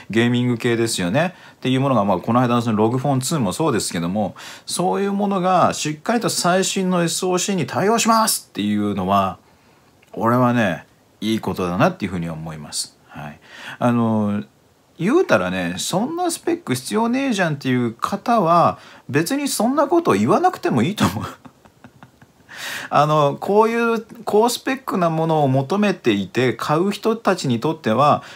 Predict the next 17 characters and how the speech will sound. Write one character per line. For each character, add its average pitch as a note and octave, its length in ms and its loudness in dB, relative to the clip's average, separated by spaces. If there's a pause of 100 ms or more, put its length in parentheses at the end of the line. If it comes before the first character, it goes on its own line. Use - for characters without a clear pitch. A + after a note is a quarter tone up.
(120)
別 E3+ 220 0
に B3 100 4
普 G3 160 -2
通 B3+ 260 -4
の C4+ 120 2
ス B3 160 0
マ A#3+ 200 4
ー B3+ 40 -6
ト D4 160 0
フ D4 80 -4
ォ F#3 200 4
ン B2+ 80 4
で D#3+ 120 0
も B2 160 2
十 D#3 320 2
分 F3+ 580 0
な B2+ 340 2